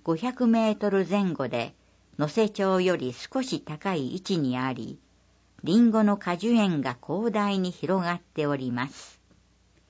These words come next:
栗とリンゴでは剪定の考え方も全く異なり、摘果で数を絞り、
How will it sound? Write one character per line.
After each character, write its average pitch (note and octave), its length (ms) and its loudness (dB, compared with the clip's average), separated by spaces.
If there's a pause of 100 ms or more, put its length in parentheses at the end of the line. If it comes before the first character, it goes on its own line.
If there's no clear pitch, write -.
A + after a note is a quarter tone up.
(500)
栗 A3+ 260 0
と E3 220 0
リ D3+ 160 0
ン G#3 140 6
ゴ F#3 120 -2
で F3 160 0
は B2 260 -2 (120)
剪 A3 320 0
定 G#3 320 0
の F#3+ 140 -2
考 A3 400 0
え G#3 180 0
方 F#3 320 -4
も B2+ 260 -2 (160)
全 D3 160 -2 (300)
く A3 200 0
異 D3 280 -2
な E3+ 140 0
り、 - 220 -10 (640)
摘 - 280 -2
果 G#3 160 -2
で G3 140 2
数 A#3 380 -2
を C3 140 2
絞 D#3+ 380 -2
り、 B2+ 260 -4